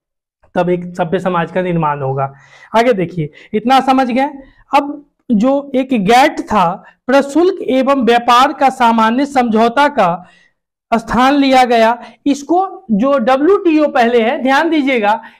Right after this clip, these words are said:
इस डब्ल्यूटीओ को जीएटीई, गेट लिखा जाता था,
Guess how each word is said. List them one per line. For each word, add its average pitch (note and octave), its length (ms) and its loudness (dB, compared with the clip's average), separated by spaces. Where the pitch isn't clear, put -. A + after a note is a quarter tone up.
इस A3 320 -2
डब्ल्यूटीओ C#4 640 2
को C4 200 -2
जीएटीई, C4 1080 -2
गेट C4+ 340 0
लिखा G#3+ 240 -4
जाता D#3 380 -6
था, - 200 -20